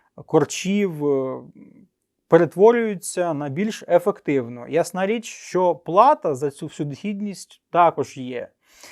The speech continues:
І вона, ясна річ, е,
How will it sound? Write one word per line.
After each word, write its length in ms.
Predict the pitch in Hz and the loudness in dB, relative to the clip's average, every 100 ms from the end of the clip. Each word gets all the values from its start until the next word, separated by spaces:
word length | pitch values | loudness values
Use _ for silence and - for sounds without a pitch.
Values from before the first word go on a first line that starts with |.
| - - _ _ _ _ _ _ | -20 -20 _ _ _ _ _ _
І 320 | 165 165 147 | 0 2 2
вона, 340 | 120 147 214 254 | 0 2 4 4
ясна 260 | 208 208 | 2 -2
річ, 420 | 208 185 - - | -6 -8 -12 -10
е, 440 | 156 147 147 143 | -6 -6 -6 -8